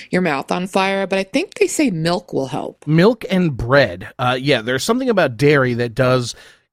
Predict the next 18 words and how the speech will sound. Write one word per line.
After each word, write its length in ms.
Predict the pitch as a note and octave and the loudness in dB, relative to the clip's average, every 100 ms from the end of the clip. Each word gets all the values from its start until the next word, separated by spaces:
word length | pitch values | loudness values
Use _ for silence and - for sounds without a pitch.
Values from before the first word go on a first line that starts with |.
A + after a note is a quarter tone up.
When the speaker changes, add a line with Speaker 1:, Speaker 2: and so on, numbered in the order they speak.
| - | -18
Speaker 2:
cure 680 | - - F3 D#3 D3+ D3 C3 | -10 0 4 6 4 2 0
that 320 | B2+ C3 B2+ | -2 -2 -2
burn. 720 | B2+ G#2+ C3 A#2+ A2 F#2+ F#2 - | -8 -4 -2 0 -4 -8 -10 -2
Speaker 1:
There's 200 | F#3+ F#3+ | -2 -2
a 40 | |
fat-loving 840 | F3+ - - A#3 C#4 G#3 A3 G3 F#3 | -6 -6 -2 -2 -2 -4 -2 -2 -4
compound 720 | - G3+ A3+ B3+ F3+ D#3+ D3+ | -2 -2 -2 -2 -4 -4 -6
that 220 | D#3+ - | -6 -6
binds 500 | - F3+ G3+ A3+ A#3+ | -4 -2 -2 -4 -4
with 120 | - - | -8 -8
the 80 | |
spicy 680 | D#3+ - F3+ G3 - G3+ F#3+ - - _ - | -8 -2 -2 -2 -2 -2 -4 -14 -20 _ -8
capsaicin 760 | F#3+ - - A3+ C4 C4 F#3+ - | -6 -6 -2 0 0 -2 -6 -4
oil 300 | E3 E3 D#3+ | -4 -4 -6
and 200 | D3+ D3 | -8 -6
washes 500 | D3+ D#3 D#3+ E3 D3+ | -4 -6 -6 -8 -4
it 120 | D#3 | -4
away. 420 | C#3+ D3 C3+ C#3 | -2 -6 -6 -10